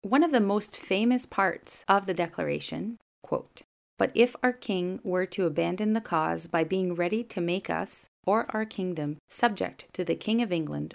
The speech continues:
or to the English, we should at once do our utmost to expel him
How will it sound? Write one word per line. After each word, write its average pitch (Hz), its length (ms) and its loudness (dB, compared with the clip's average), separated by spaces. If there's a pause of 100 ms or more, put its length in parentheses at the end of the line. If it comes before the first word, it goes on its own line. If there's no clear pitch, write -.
(120)
or 175 120 0
to 226 160 -2
the 233 120 0
English, 156 500 -6 (380)
we 190 120 0
should 196 320 0
at 196 180 0
once 233 340 2
do 240 180 2
our 240 200 2
utmost 190 540 -2
to - 120 -8
expel 262 460 -2
him 170 300 -4